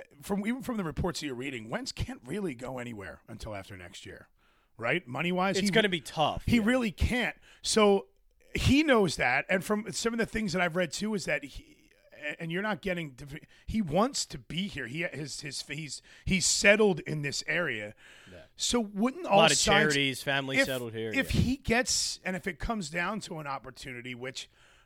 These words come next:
Speaker 1: I'm starting to lean more towards now, is them having a showdown for the job in the offseason.
Speaker 2: I can see that. Definitely could see that.
Speaker 1: And if what you're saying is true about Wentz, and what I kind of believe to be too,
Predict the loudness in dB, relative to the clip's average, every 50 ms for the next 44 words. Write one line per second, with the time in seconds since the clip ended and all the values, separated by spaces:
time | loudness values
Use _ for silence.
0 | _ _ _ 0 0 0 0 0 0 0 0 -2 -2 -6 -4 -4 -4 -2 -2 -4
1 | -4 -4 -6 -8 -10 -12 -12 -12 -12 -12 -14 -14 -14 -12 -12 -10 -10 -10 -12 -14
2 | -16 _ _ _ _ _ _ _ _ _ _ _ _ _ _ _ _ _ _ -2
3 | -2 -2 -2 -4 -6 -2 0 0 2 2 0 -2 -4 -2 -2 -2 -4 -4 -8 -12
4 | -10 -8 -8 -6 -6 -6 -6 -6 -6 -6 -6 -8 -8 -10 -12 -12 -12 -12 -12 -10
5 | -6 -4 -2 -2 -2 -4 -6 -10 -14 -18 -20 _ _ _ _ _ _ _ _ _
6 | _ _ -20 -16 -14 -10 -6 -4 -4 -4 -4 -4 -8 -8 -10 -12 -18 -20 -20 -20
7 | _ _ -6 -2 -2 -2 -2 -4 -4 -2 0 0 2 2 0 -2 -4 -6 _ _
8 | _ _ -20 -10 -8 -8 -6 -6 -8 -10 -10 -10 -10 -8 -8 -8 -2 0 2 2
9 | 2 0 -2 -4 -4 -4 -4 -4 0 2 4 4 4 4 2 0 0 0 0 -2
10 | -2 -2 -4 -4 -6 -8 -8 -8 -10 -10 -8 -8 -8 -8 -6 -8 -8 -6 -6 -8
11 | -8 -6 -4 -2 0 2 0 0 0 -2 -2 -2 -2 -2 -4 -4 -4 -4 -4 -4
12 | -6 -8 -12 -16 -14 -14 -14 -10 -8 -6 -4 -4 -4 -6 -8 -10